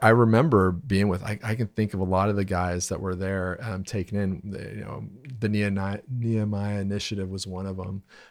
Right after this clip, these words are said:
Um, you know, just these lessons that were, were taught and, and, um, uh, you know, just that we were, we were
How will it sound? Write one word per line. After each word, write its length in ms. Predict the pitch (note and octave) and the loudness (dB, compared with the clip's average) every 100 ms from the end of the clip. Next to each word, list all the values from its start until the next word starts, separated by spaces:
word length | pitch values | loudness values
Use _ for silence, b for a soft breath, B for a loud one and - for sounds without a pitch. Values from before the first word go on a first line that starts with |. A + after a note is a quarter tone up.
| _ | _
Um, 440 | G#2+ G2+ G2 G2+ - | -4 -2 -2 -6 -8
you 100 | A2+ | -4
know, 200 | G2+ F#2+ | -2 -2
just 220 | F#2+ G#2 | -2 -4
these 220 | - G2 G2 | -4 -4 -2
lessons 800 | F#2 F#2 - G2 F#2+ F#2+ F#2+ - | 0 0 -2 -6 -6 -6 -8 -6
that 160 | F#2+ F#2+ | -6 -4
were, 340 | G2+ F#2 F#2 F2 - - | -4 -2 -4 -6 -14 -8
were 160 | G2 | -6
taught 460 | F2 - G2 G2+ G2 | -6 -4 0 0 0
and, 280 | A#2+ G2+ F#2+ | -2 -4 -4
and, 300 | A#2+ G2+ G2+ | -6 -6 -4
um, 400 | G2 G2+ G#2 G#2+ B B B B _ | -6 -8 -10 -12 B B B B _
uh, 340 | C2 B1+ B1 B2+ C2+ - - _ _ _ - | -10 -8 -8 -8 -10 -12 -16 _ _ _ -8
you 140 | A#2+ | -4
know, 100 | G#2 | -2
just 320 | G2 G2+ - | -4 -8 -10
that 100 | G#2 | -8
we 140 | G2 F#2+ | -6 -4
were, 260 | F#2 F#2+ G#2 | -4 -6 -8
we 140 | A2 | -8
were 260 | G2+ G2 G2 | -8 -8 -10